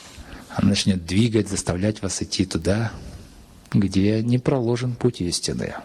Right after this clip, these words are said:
но проложены ваши вешки от ваших желаний, от вашего мудрствования. Но там не мои пути. Поэтому не смотрите, не заблудитесь.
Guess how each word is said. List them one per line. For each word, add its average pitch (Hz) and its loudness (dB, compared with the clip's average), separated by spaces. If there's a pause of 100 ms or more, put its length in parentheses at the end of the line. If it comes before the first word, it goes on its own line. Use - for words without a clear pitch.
(720)
но 98 4
проложены 101 2
ваши 104 -4 (920)
вешки - 0 (360)
от - 0
ваших 95 0
желаний, 90 0 (340)
от - -10
вашего 90 2
мудрствования. 87 -2 (480)
Но 123 4
там 143 0
не 156 4
мои 160 6
пути. - -4 (1000)
Поэтому - 0
не 117 4
смотрите, 113 0
не 120 4
заблудитесь. 120 0